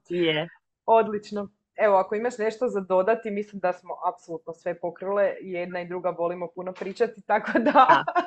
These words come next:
Speaker 1: ovo bi moglo trajati satima.
Speaker 2: Da, <laughs> da. Dakle, i za sve kreativce koji imaju neku ideju koja im stoji u glavi i, a, ne znaju kako realizirati, a, dakle, ti si došla,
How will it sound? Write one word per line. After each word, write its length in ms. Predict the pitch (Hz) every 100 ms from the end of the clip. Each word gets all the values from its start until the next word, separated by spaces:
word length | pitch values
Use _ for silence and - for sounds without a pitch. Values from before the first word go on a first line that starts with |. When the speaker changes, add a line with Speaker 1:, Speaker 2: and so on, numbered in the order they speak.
| - 339
Speaker 1:
ovo 160 | 180
bi 140 | 185 190
moglo 240 | 190 196
trajati 360 | 202 196 196 196
satima. 360 | 190 170 247
Speaker 2:
Da, 180 | 294 285 - 370
<laughs> 240 | 277 277 294
da. 160 | 311 311 - 349 370 - _ _ _ _ _ - - - _ _ -
Dakle, 540 | 208 214 220 202 196 -
i 100 | 170
za 140 | 160
sve 240 | 175 208 240
kreativce 760 | 247 202 190 214 196 - 175
koji 180 | 170 190
imaju 220 | 202 196
neku 320 | 196 196 196 202
ideju 340 | 175 185 180
koja 220 | 175 175
im 100 | 170
stoji 320 | - 190 180
u 60 | 160
glavi 640 | 165 165 175 190 240 240 -
i, 340 | 202 196 196 175
a, 120 | 185
ne 200 | 190 214
znaju 260 | 233 208 196
kako 340 | 208 208 226
realizirati, 1080 | 190 175 170 175 196 220 226 - 233 220 -
a, 120 | 185
dakle, 280 | 185 190 196
ti 200 | - 220
si 220 | - 190
došla, 440 | 175 185 190 196